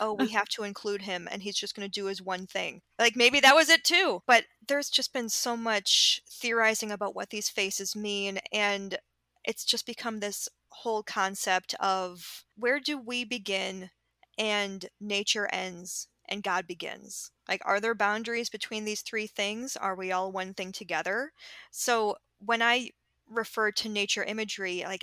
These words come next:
Speaker 1: I do really want to inspire that question of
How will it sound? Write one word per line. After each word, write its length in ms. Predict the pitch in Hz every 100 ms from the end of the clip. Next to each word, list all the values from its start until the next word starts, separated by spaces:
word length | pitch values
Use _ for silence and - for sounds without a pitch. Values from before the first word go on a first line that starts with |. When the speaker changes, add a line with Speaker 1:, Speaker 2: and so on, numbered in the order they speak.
| -
Speaker 1:
I 140 | 208
do 220 | 202 214
really 240 | 208 214 220
want 200 | 196 190
to 120 | -
inspire 460 | 185 185 - 185 185
that 200 | 185 -
question 460 | - 185 190 196 185
of 420 | 180 180 175